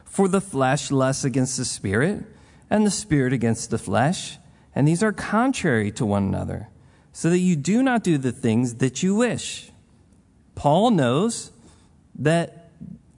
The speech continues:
again, the context, the works of the law and keeping the law are opposite of faith. And in a similar manner, the works of the flesh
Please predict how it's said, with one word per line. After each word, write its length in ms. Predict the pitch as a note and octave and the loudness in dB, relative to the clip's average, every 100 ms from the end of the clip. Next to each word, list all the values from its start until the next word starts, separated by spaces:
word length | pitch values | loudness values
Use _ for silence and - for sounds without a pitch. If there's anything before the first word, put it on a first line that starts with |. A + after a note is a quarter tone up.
| _ - - | _ -20 -10
again, 300 | C3+ C#3+ C3+ | 0 2 2
the 80 | B2 | 0
context, 800 | - G3 A3+ - A2 C#3 - - _ | -2 -2 -2 -2 -2 -4 -14 -20 _
the 120 | C3 A#2+ | -4 -2
works 540 | A#2 D3 G#3 A3 - | 0 2 0 -2 -4
of 100 | F3 | 0
the 140 | D3 | 0
law 540 | B2 G#2+ G2 A#2+ G3+ A3+ - - _ _ _ _ _ - _ - | 2 2 2 0 -2 -6 -16 -20 _ _ _ _ _ -20 _ 0
and 640 | D3+ D3 D3 C#3+ C3+ - - - _ - - - - - | 2 2 2 0 -4 -8 -20 -20 _ -20 -20 -20 -20 -20
keeping 540 | - F#3+ G3+ A3 G3 | -4 -2 0 0 2
the 120 | E3 B2 | 2 0
law 440 | G#2+ A#2+ D#3 - | 2 2 0 0
are 280 | D#3 D3 C#3+ | 0 0 0
opposite 540 | C#3+ D3 E3+ E3 E3+ F3 | -2 -2 -2 -2 0 0
of 140 | F3 | -2
faith. 520 | - G#2+ F#2+ C3 - - - _ _ _ _ _ _ _ | -4 -4 -2 -4 -6 -16 -20 _ _ _ _ _ _ _
And 180 | D#3 D#3+ | 0 2
in 260 | E3 E3+ D#3+ | 2 2 0
a 140 | D#3+ | -2
similar 560 | D3 - E3 G#3 G#3 D3+ | -4 -2 0 0 0 0
manner, 460 | B2 G#2+ B2 D#3 C#3+ | 0 -2 -2 -4 -4
the 160 | A#2+ C3+ | -4 0
works 420 | C3+ C#3+ D3+ - | 0 0 -2 -6
of 100 | D3 | -6
the 80 | F#3 | -6
flesh 800 | - C3+ A#2+ C#3+ - - - | -4 0 0 0 -4 -10 -14